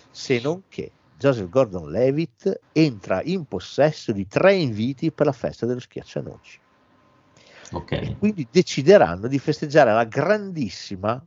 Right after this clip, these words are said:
Speaker 1: per l'ultima volta insieme, fondamentalmente. Il film è molto divertente. Il titolo italiano, cioè, non so veramente che cosa dire. Mi, mi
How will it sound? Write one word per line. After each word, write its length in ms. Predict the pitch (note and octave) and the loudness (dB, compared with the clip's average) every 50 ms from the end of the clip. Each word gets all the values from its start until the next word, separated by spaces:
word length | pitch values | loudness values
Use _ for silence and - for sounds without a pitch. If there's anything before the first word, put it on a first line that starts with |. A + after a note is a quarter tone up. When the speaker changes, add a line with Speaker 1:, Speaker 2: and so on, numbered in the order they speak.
| _ _ | _ _
Speaker 1:
per 200 | - E3+ E3 C#3+ | 4 4 4 4
l'ultima 480 | C3 A2+ G#2 G2+ F2+ - C3 B2+ B2 A#2 | 4 2 0 -2 -2 -4 -4 -2 0 0
volta 360 | G#2 F2 E2 D#2 D#2+ - G2 | -2 -2 -6 -6 -8 -10 -10
insieme, 560 | F2+ F2 - - - - G#2 - - E2 - _ _ _ | -10 -10 -14 -14 -14 -14 -14 -14 -16 -20 -20 _ _ _
fondamentalmente. 880 | _ - D#2 D2+ D2 C#2+ C2+ C2 B1 B1 _ C#2+ A#1+ A1 A1 G#1 G1+ - _ _ _ _ _ _ _ - _ _ - - - - - - - - - - _ | _ -12 -10 -10 -12 -14 -14 -14 -18 -16 _ -16 -16 -16 -16 -20 -20 -20 _ _ _ _ _ _ _ -20 _ _ -20 -20 -20 -20 -20 -20 -20 -20 -20 0 _
Il 100 | C3+ A#2 | 0 2
film 300 | - - E3 E3+ E3+ D3+ | 6 6 6 8 8 6
è 40 | |
molto 420 | B2+ A#2 A2+ A2+ A2 G2+ F2 - F2+ | 4 6 4 4 4 4 2 -2 -10
divertente. 640 | E2 D#2 D2+ D#2+ D#2+ - _ - D#2 - _ _ - _ _ _ _ _ _ _ _ _ _ _ _ - | -14 -14 -14 -14 -16 -16 _ -18 -18 -18 _ _ -20 _ _ _ _ _ _ _ _ _ _ _ _ -2
Il 220 | C3+ B2 A#2+ A2+ | 0 0 0 0
titolo 320 | A#2 - C3+ - - A#2+ A2+ | 0 -4 -4 -2 0 0 0
italiano, 880 | A2 G#2 - A2+ G2+ F#2+ G2 G2+ G2+ G#2 G2 F#2+ F#2 F2+ F2+ F2+ E2+ E2+ _ _ | 0 2 2 2 2 2 0 0 0 -2 -2 -4 -8 -10 -12 -14 -14 -18 _ _
cioè, 400 | _ - G#2 F#2+ F#2 F2+ F2+ F2+ F2 | _ -4 -2 -2 0 0 -4 -4 -8
non 220 | F2+ F#2+ F#2+ F#2 F#2 | -10 -10 -10 -10 -12
so 240 | - - G#2+ G2 | -4 -2 -2 0
veramente 600 | F2+ F#2 F#2+ F2+ F2+ F2+ F#2 F#2+ F#2+ F#2 E2+ F#2+ F2 | 0 -2 -4 -4 -4 -6 -6 -6 -6 -6 -6 -8 -8
che 140 | - F2+ - | -8 -10 -8
cosa 240 | - F#2+ F2 F#2 | -8 -8 -8 -8
dire. 320 | F2+ E2+ F#2 F2+ E2+ E2+ F2 | -8 -4 -2 -2 -2 -2 -4
Mi, 140 | F#2+ G2 G2+ | -6 -6 -8
mi 200 | G2+ G#2 G#2+ | -6 -8 -8